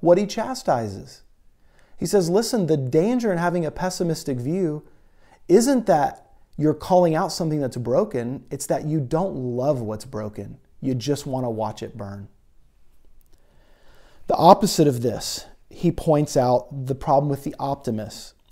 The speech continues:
And he says, "What is the evil of the man commonly called an optimist? Obviously, it is felt that the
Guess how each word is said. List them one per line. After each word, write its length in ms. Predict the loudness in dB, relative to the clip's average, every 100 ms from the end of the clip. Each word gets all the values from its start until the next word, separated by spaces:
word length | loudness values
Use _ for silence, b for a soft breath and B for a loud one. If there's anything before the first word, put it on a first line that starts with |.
| -10
And 80 | -6
he 60 | -4
says, 440 | 4 8 8 4 2
"What 180 | 6 6
is 180 | 6 4
the 140 | -2 2
evil 360 | 4 6 6
of 140 | 6 4
the 80 | 2
man 280 | 2 0
commonly 500 | -2 -2 0 0 0
called 280 | 0 2 4
an 100 | 4
optimist? 640 | 0 -2 0 0 -2 -8 -20 -20 -20 _ _ -20 _ _ -12 -2
Obviously, 800 | 4 6 6 4 0 -4 -4 -6 b b b 2
it 100 | 2
is 200 | 2 4
felt 320 | 6 6 4
that 140 | -4
the 140 | -6